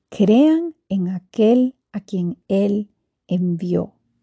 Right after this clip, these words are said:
Mira qué bello, que a pesar desde que el principio Él vino y les dijo la verdad de que, "No, no, no, no, no, a mí no me andan buscando porque es que me quieren. No me quieren a mí, quieren lo que yo,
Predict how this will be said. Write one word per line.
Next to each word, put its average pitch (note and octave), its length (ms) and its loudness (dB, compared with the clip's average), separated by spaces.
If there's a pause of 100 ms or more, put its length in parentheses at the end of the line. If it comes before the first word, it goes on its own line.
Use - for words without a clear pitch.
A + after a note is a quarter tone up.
(1800)
Mira A3 220 4
qué C4+ 160 0
bello, G#3+ 320 2
que G3+ 100 -2
a F#3 120 -6
pesar B3+ 640 -2
desde A3 300 2
que G3 100 -4
el F#3 100 0
principio A#3 800 0
Él A3 200 2
vino B3 320 4
y B3+ 40 4
les G3 200 0
dijo A3+ 240 -2
la A#3+ 120 0
verdad F#3+ 380 -2
de A3+ 100 -2
que, A#3 120 -4
"No, B3 200 0
no, A3+ 160 -2
no, E3+ 160 -6
no, - 140 -12
no, - 160 -12
a - 40 -10
mí A#3+ 140 -6
no B3+ 120 4
me C#4 120 4
andan D4 280 2
buscando C#4+ 520 0
porque C#4+ 260 -2
es C4+ 60 -6
que - 120 -4
me D4 180 0
quieren. G#3 560 2 (340)
No G#3+ 120 2
me C#4 100 8
quieren D4 260 4
a F#3 100 0
mí, G#3+ 460 4
quieren B3 360 4
lo A3+ 120 2
que G3 200 0
yo, G#3+ 260 4